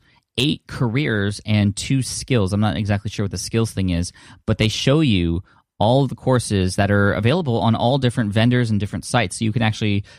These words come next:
pick and choose and see which ones work for you. This is just so cool. And here are the careers here. Um, if I have Photoshop experience, I mean, I guess you can even find a job or find somebody who is experienced that is gonna help you with Photoshop. So again, check it out. And if you wanna get their guide,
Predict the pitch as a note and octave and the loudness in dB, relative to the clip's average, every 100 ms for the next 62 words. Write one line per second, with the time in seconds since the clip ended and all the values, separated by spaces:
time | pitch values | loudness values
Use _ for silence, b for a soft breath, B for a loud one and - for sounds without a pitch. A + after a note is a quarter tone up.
0 | B A#2+ G#2+ G2+ A#2+ G2+ G2+ - B2 G#2 | B -2 0 0 0 0 -2 -2 -2 -2
1 | G#2 G#2 G2 F#2+ - G2+ G2+ G2 F#2+ G#2 | -2 -4 -4 -6 -8 -4 0 2 0 0
2 | A2 - - A#2 - - A#2+ A#2+ - G#2+ | -4 -4 -6 -6 -4 0 2 0 0 0
3 | G2+ G#2+ A2+ G#2 - G#2+ G2+ G2 - G#2+ | 2 2 0 -2 -4 -2 0 0 -2 0
4 | F#2+ F#2 B B B - F2+ F2+ F2+ - | 0 -2 B B B -2 0 0 -2 -4
5 | F#2+ - - F#2+ F#2+ G2 - D3 F3+ - | -6 -6 -4 -2 0 0 0 -2 0 -2
6 | E2 D#2+ - G2+ - G2 F2+ - F#2+ F#2 | -2 -2 -8 -12 -8 -4 -4 -4 -4 -4
7 | F#2+ F#2 G2+ G#2+ A2+ A#2+ A#2+ A#2+ A#2 A#2+ | -6 -6 -4 -4 -4 -4 -2 0 2 0
8 | A2 A#2+ C3 A#2+ B2+ F3+ D2+ - - G#2+ | 2 0 0 0 0 -2 -6 -8 -6 -4
9 | - A2 A2 G#2 G2 G2 G2+ F#2 F2+ - | -2 -2 -2 -2 -2 0 0 -2 -4 -6
10 | F#2 F2 E2+ - B B B G2 F#2 G2+ | -4 -4 -6 -12 B B B -4 -2 0
11 | F#2+ F#2+ F2 F#2 F2+ F2 b b b b | 2 2 0 0 0 -2 b b b b
12 | G2 F2+ G2+ F2 F2+ D#2+ C#2+ - A#2 G#2+ | -4 -2 -2 -2 -2 -4 -6 0 2 2
13 | G2+ - _ A#2+ A2 F2 E2+ - A#2 A#2+ | 0 -6 _ -2 0 0 0 -2 0 0
14 | G#2+ - A#2 - A#2+ C3 A#2 B2+ G2 A2+ | 0 0 -2 2 2 2 2 0 2 0
15 | A2 G#2 A2 A#2 F2 F2 | 2 2 2 2 2 0